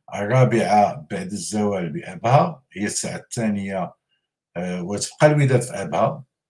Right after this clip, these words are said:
آه، خلافا للمباراة الأخرى عن نفس المجموعة واللي تنتقل لمدينة ضمك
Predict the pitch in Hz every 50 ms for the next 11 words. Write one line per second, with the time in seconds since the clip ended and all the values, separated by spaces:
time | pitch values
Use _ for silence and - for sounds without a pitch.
0 | _ - 190 - - 196 196 190 90 90 - - - 135 - - _ _ _ _
1 | _ _ _ - 127 127 135 147 135 131 - 131 123 117 113 107 - 104 104 110
2 | 104 104 107 113 113 104 117 113 110 113 - - 135 131 - - 127 113 110 110
3 | 110 107 - - 107 107 104 107 113 110 98 101 104 104 98 98 101 - - -
4 | - 95 87 - - 120 110 - - 98 95 95 98 95 95 98 90 92 98 95
5 | 87 - - - 127 131 131 131 139 135